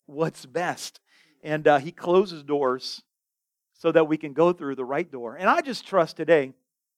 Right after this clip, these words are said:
that he's gonna do some of that this morning for you online, for you in the house, for those listening later. Uh, I, I just feel like the anointing of God is here too. Okay, I'm getting long here. All right, here we go. <clears throat> Gonna go through nine ways in this Christmas story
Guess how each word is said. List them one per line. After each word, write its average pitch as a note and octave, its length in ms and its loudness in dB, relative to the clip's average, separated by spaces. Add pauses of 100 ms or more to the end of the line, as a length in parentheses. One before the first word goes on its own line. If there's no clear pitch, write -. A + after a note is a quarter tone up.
(360)
that D3 80 -10
he's F#3+ 160 -4
gonna G3 160 0
do G3+ 160 -8
some E3 180 -8
of C#3 60 -6
that B2 200 -2 (480)
this D#3+ 200 -10
morning F3 280 -2
for F3+ 140 -12
you F3+ 140 0
online, D#3+ 400 2
for - 100 -12
you D#3 320 -4 (340)
in D#3 140 -10
the D3 60 -6
house, D3+ 260 2
for - 100 -16
those D3 220 0
listening C#3+ 400 -10
later. C3+ 340 -4 (1400)
Uh, C#3+ 320 0
I, F3 260 2
I - 20 0
just E3 160 -8
feel G3 100 -2
like E3 140 2
the D#3+ 80 -8
anointing D#3 320 -8
of C3+ 80 -16
God D3+ 240 0
is C3 80 -8
here C#3 160 -4
too. C3 240 -12 (260)
Okay, F3+ 240 2
I'm E3+ 80 0
getting E3+ 160 -6
long D3+ 160 -2
here. C3 160 -10
All G3+ 80 4
right, F#3+ 60 6
here G#3 100 0
we G3+ 60 -8
go. F3+ 160 0 (480)
<clears throat> - 0 -
Gonna A#3+ 360 4
go C4+ 140 4
through A#3+ 220 -6
nine C4 640 0
ways E3 680 4
in C#4+ 240 -4
this C#4 200 -2
Christmas B3+ 440 -8
story F#3 540 4